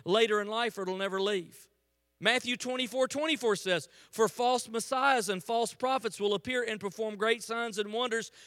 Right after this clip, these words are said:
to deceive, if possible, even the elect." So we have to be on guard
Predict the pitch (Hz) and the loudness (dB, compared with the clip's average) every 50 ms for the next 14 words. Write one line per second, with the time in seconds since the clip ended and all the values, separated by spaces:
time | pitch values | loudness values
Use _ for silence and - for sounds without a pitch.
0 | - _ - - 254 254 208 202 240 214 - - - 277 294 302 285 262 226 220 | -16 _ -4 -2 -2 -2 0 -2 -2 -2 -2 -2 -2 0 2 4 4 4 4 4
1 | 226 233 247 - - - - - - - 220 220 214 - - - - 254 285 285 | 2 0 -2 -4 -8 -16 -20 -20 0 6 8 8 8 8 2 -2 2 4 4 4
2 | 294 - - 233 202 208 220 226 226 214 - - - - _ 226 240 269 269 240 | 2 2 0 0 2 4 6 6 4 4 0 -6 -20 -8 _ 0 0 0 2 0
3 | 277 262 254 254 262 254 254 254 269 294 320 330 277 170 110 - _ - - - | 0 0 0 0 0 2 2 4 2 2 2 2 2 0 -2 -4 _ -16 -18 -18
4 | _ _ _ _ _ _ _ _ _ _ _ _ _ _ _ _ _ _ _ _ | _ _ _ _ _ _ _ _ _ _ _ _ _ _ _ _ _ _ _ _
5 | _ _ _ _ _ _ _ _ _ _ _ _ _ _ _ _ _ - - 254 | _ _ _ _ _ _ _ _ _ _ _ _ _ _ _ _ _ -4 0 0
6 | 254 254 320 339 320 320 302 - - 269 208 262 269 262 262 247 247 233 214 170 | 2 4 4 6 6 6 6 4 2 -2 0 0 2 2 2 2 2 0 -4 -2
7 | 143 208 226 269 320 339 320 262 226 214 214 220 233 247 226 302 294 269 | 2 4 6 10 10 12 12 12 10 10 10 8 8 6 4 2 -2 -2